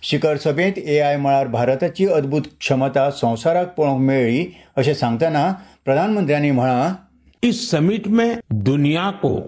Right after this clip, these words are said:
Speaker 2: एआई के क्षेत्र में भारत की अद्भुत क्षमताएं देखने को मिली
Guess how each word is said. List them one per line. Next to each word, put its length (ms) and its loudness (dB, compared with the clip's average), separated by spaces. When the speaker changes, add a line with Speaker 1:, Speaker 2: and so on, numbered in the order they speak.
Speaker 2:
एआई 460 0
के 200 -2
क्षेत्र 500 0
में 280 0
भारत 440 -2
की 160 -2
अद्भुत 560 -2
क्षमताएं 580 0
देखने 360 0
को 120 2
मिली 300 2